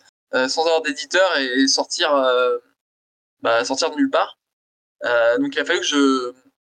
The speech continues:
je puisse convaincre des, des financiers, donc des banques, euh, et des investisseurs, des, ce qu'on appelle des business angels. Mais avant de les convaincre, il faut leur prouver que on, qu'il y a un potentiel quelque part derrière ton jeu.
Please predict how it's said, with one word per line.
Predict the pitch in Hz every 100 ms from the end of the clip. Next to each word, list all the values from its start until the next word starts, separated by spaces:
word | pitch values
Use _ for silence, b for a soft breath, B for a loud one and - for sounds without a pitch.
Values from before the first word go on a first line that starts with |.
| _ _ -
je | -
puisse | 131 - 139
convaincre | 135 139 156 156 139
des, | 127 113 110 104 101 101
des | -
financiers, | - 294 277 269 - - 185 226
donc | -
des | 127
banques, | 117 117 135 143 151 139
euh, | 117 113 113 -
et | 139 113 113
des | 117 123
investisseurs, | 123 123 135 151 143
des, | 110 -
ce | -
qu'on | 117
appelle | 127
des | 127
business | - 131 127 123
angels. | 120 139 190 - b b _ -
Mais | 131
avant | 143
de | 151
les |
convaincre, | 143 147 202 -
il |
faut | 131
leur | -
prouver | - 139 165
que | 147 127 120
on, | 117 - _ _ _ _ _
qu'il | -
y | 139
a |
un | 135
potentiel | 175 190 160 190 202 180 156 _
quelque | 143 135 -
part | 190 147 123
derrière | 120 123
ton | 127
jeu. | 135